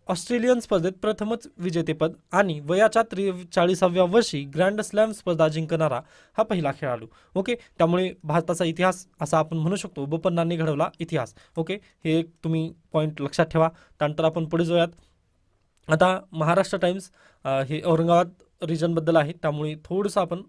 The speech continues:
जे जे महत्त्वाच्या बातम्या आहेत तेच घेऊन आपण थांबणार आहोत. तर पहा, त्यानंतर मिस इंडिया सौंदर्यवती मॉडेल नवेली देशमुख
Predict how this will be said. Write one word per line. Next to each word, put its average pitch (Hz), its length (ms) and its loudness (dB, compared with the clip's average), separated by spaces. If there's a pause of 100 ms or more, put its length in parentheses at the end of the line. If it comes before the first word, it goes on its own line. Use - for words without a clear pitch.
(600)
जे 165 100 0
जे 180 80 0
महत्त्वाच्या 190 380 0
बातम्या 175 240 -4
आहेत - 140 -12
तेच 180 180 -4
घेऊन 175 240 -4 (160)
आपण 165 260 -4
थांबणार 151 260 -2
आहोत. 117 160 -6 (340)
तर 202 40 0
पहा, 196 200 4
त्यानंतर 190 320 0
मिस 190 320 -4
इंडिया 175 340 0
सौंदर्यवती 190 760 0 (400)
मॉडेल 202 320 4
नवेली 202 420 2
देशमुख 175 380 -2